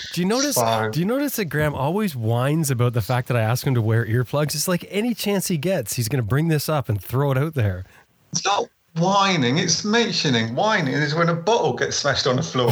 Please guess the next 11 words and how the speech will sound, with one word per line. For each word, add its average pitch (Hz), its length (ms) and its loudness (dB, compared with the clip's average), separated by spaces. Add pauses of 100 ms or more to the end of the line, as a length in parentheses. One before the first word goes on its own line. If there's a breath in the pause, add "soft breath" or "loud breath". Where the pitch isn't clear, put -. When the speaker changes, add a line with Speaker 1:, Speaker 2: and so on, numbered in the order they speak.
Speaker 2:
This 151 200 2
is - 160 4
just 151 180 -2
mentioning. 151 1800 0
Speaker 1:
<laughs> - 0 - (1500 loud breath)
So, 208 420 -2
um, 170 320 0 (260)
a 143 80 -4
question 160 460 -2
that, 123 240 0
uh, 107 360 4